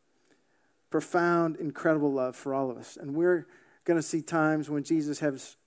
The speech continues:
great self-control. Self-control so much that he's willing to go to the cross for us and to die for us and go to the cross when a lot of other people are throwing things at him,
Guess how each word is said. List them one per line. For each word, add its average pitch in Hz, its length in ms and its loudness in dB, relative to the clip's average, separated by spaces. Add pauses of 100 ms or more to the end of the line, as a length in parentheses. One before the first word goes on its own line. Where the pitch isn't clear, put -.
great 151 300 2
self-control. 123 880 -8 (1080)
Self-control 175 640 2
so 165 120 -4
much 151 460 -2 (600)
that 151 100 4
he's 143 140 0
willing 156 240 0
to 135 60 -6
go 143 100 0
to 127 60 -4
the 113 80 -12
cross 151 420 -4
for 113 280 -12
us - 420 -16 (1080)
and 131 120 -14
to 139 80 -2
die 165 420 4
for 135 240 -4
us - 420 -4 (840)
and 156 100 -4
go 185 140 10
to 185 60 6
the 175 80 8
cross 175 440 6
when 147 120 0
a 147 40 0
lot 160 160 2
of 185 60 4
other 190 120 4
people 180 300 -4
are 139 80 0
throwing 165 480 0
things 131 300 -8
at 120 160 -8
him, 120 160 -18